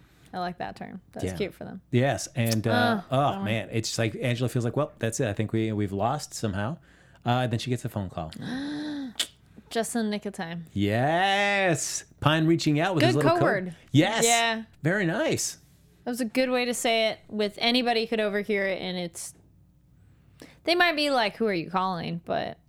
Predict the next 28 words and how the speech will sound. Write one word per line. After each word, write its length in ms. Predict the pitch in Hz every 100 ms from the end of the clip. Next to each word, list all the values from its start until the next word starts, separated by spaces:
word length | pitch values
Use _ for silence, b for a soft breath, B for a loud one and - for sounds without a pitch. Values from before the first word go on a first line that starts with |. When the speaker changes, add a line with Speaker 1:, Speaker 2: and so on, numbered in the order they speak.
| _ -
Speaker 1:
mm, 460 | 254 233 202 196 196 -
you 240 | - 196 196
wouldn't 240 | 196 180
think 140 | 202 190
anything 380 | 180 180 170
of 100 | 165
the 100 | 170
conversation. 720 | 170 - 185 - 170 - 196 202 -
Speaker 2:
Yeah, 180 | 117 - 104 -
very 200 | 113 123
nice. 200 | 117 -
So 120 | 120
she 280 | - 143 143
knows, 200 | 131 120
Speaker 1:
Kinda 220 | 302 339
Speaker 2:
like 180 | 349 339
Speaker 1:
like 60 | 311
when 140 | 320
he 80 | 320
talked 360 | 311 294 285
with, 200 | 294 269
um, 240 | 254 233 233
the 80 | 226
son 340 | - 247 240
at 120 | 233
the 60 | 202
ice 200 | 220 -
cream. 280 | 208 170